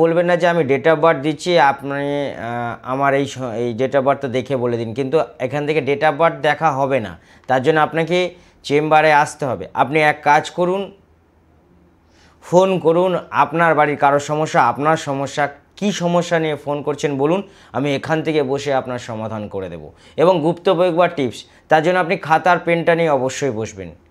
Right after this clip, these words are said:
কারণ লাইভ তো রোজ রোজ হবে না, একদিনই হবে। এই লাইভে যারা অনুষ্ঠানে আমার সাথে কথা বলতে পারবেন, তারা কিন্তু টিপসটা পাবেন, এবং যারা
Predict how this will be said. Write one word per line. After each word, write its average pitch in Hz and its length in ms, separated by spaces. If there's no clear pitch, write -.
কারণ 160 160
লাইভ 151 180
তো 175 100
রোজ 160 220
রোজ 160 240
হবে 160 140
না, 160 100
একদিনই 143 360
হবে। 135 220
এই 117 120
লাইভে 151 280
যারা 156 220
অনুষ্ঠানে 160 420
আমার 151 260
সাথে 165 240
কথা 139 240
বলতে 147 260
পারবেন, 135 240
তারা 127 140
কিন্তু 147 180
টিপসটা 135 320
পাবেন, 120 240
এবং 156 180
যারা 160 180